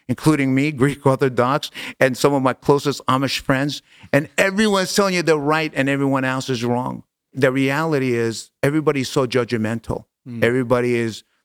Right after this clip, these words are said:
Speaker 1: I'll give you an example. I met this girl, nineteen years old, who's ready to take her own life. And it was a, a very emotional moment for me because, you know, she's just telling me that she just gave up on life and she just felt like life wasn't worth living anymore.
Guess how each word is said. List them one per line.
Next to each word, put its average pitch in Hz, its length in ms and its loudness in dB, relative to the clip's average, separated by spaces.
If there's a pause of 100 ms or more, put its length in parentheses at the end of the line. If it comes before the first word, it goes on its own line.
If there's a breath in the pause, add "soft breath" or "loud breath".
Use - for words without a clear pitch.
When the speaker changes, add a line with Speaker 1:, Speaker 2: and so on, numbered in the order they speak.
Speaker 1:
I'll 127 100 2
give 120 140 -2
you 120 60 0
an 107 80 0
example. 104 480 -6
I 120 80 -2
met 135 180 0
this 110 200 -2
girl, 101 380 -2 (420)
nineteen 131 420 0
years 107 240 -2
old, 98 340 -2
who's 104 220 -2
ready 110 460 0 (280)
to - 100 -2
take 117 220 -2
her 110 80 -2
own 104 260 -2
life. 92 380 -8 (180)
And 113 680 0 (260)
it 147 60 4
was 156 100 2
a, 151 120 2 (140)
a 135 60 2
very 139 260 2
emotional 127 420 0
moment 120 360 -2
for 120 160 -4
me 110 160 -4
because, 107 480 -6
you 117 60 0
know, 110 120 -2
she's 120 220 -8
just 127 200 -6
telling 135 300 -4
me 117 140 -2
that 113 220 -4 (420)
she - 220 -4
just 131 300 -4 (160)
gave 123 200 2
up 131 180 2
on 110 140 0
life 101 240 -2
and 110 100 -2
she 120 120 -2
just 117 140 -2
felt 123 180 0
like 117 160 -2 (100)
life 113 240 2
wasn't 113 320 -2
worth 131 220 2
living 127 260 0
anymore. 107 440 -4